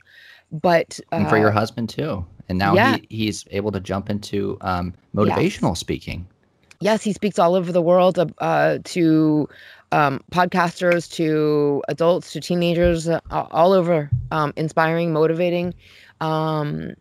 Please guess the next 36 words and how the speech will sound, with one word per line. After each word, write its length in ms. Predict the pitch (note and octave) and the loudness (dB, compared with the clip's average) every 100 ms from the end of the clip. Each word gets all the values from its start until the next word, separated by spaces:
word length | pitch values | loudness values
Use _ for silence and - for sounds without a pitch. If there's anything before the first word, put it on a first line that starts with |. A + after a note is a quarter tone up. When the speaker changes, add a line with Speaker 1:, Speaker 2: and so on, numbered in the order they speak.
| _ | _
Speaker 1:
and, 400 | D#3 D3+ D3+ D3+ - | 0 2 2 -2 -2
and, 520 | D3+ C#3+ C#3+ C#3+ A#2+ _ _ _ _ _ _ | 0 0 -2 -4 -8 _ _ _ _ _ _
and 140 | E3+ E3 | 0 2
he 200 | - B3 | 4 4
knows 240 | G3 E3+ | 6 6
without 260 | D#3 D#3 D3 | 4 0 -2
a 40 | |
shadow 300 | C3+ D3+ C#3+ | -2 -2 0
of 140 | C#3 C#3 | -2 -2
a 60 | |
doubt 240 | C3+ C#3+ C#3 | -4 -4 -4
that 100 | - | -10
he, 340 | - D#3 D3 - - - G3 | -8 -6 -6 -10 -20 -16 0
it 80 | F3+ | 2
was 160 | F3 | 4
not 180 | D#3+ D3+ | 2 0
God's 240 | D3+ D3 - | -2 -2 -4
plan 320 | C#3+ C#3+ D3 | -4 -2 -2
for 100 | D3+ | -2
him 140 | C#3 | -2
to 80 | C#3+ | -4
play 320 | - C#3+ C3+ | -2 2 2
professional 640 | C3 C3+ B2+ C3 C#3 C3 | 0 -4 -2 -4 -2 -6
sports. 520 | B2+ C#3+ C#3+ D#3 - - - - - _ | -6 -2 -2 -2 -8 -20 -20 -20 -20 _
And, 360 | D#3+ D#3 D3+ - _ | -2 0 0 -4 _
and 180 | E3 E3 | 2 2
the 60 | |
Speaker 2:
Mm-hmm. 60 | G#2+ | 4
Speaker 1:
fact 160 | D#3 D3+ | 2 0
that 120 | D3 | -6
he 220 | - F#3 | -2 2
was 180 | E3 C#3+ | 2 2
given 520 | F#3+ F#3 E3+ D#3 D#3+ | 2 4 2 0 -4
this 400 | D3+ C#3+ - - E3+ | -4 -4 -6 -18 -10
disability, 800 | E3 D#3 D#3+ D#3 C#3 D3 E3 F#3 - - _ - | -4 -4 -4 -6 -4 -4 -4 -6 -10 -20 _ -8
um, 680 | D3+ D3 D3 C#3+ C#3+ D3+ | -4 -2 -4 -6 -8 -10